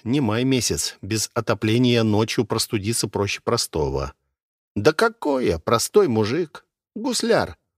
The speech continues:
пожал плечами Юра, кивая за спину псевдопатрульному. «Так что, кто за старшего?» «Сазон», ответил тот.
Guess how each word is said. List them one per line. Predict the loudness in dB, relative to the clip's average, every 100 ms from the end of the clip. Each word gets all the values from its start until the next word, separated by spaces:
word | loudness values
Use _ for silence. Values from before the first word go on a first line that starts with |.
| _
пожал | -2 0 0 0
плечами | -4 -2 -4 -2
Юра, | -2 0 0 0 -4 -20 _ 0
кивая | 2 6 4 4
за | 2 2
спину | 0 -2 -2 -4 -6
псевдопатрульному. | -4 -2 -4 -4 -4 -2 -4 -4 -8 -12 -16 _ _ _ _
«Так | -6 -2
что, | 4 2 2 _ _ _ _ _ _ _ _ _ _ _
кто | 2 4 6 4 2
за | 0
старшего?» | 0 -2 -2 -6 -8 -12 _ _ _ _ _
«Сазон», | -6 -2 -2 -2 2 2 2 -2 _ _
ответил | -14 -6 -6 -6 -10
тот. | -8 -12 -12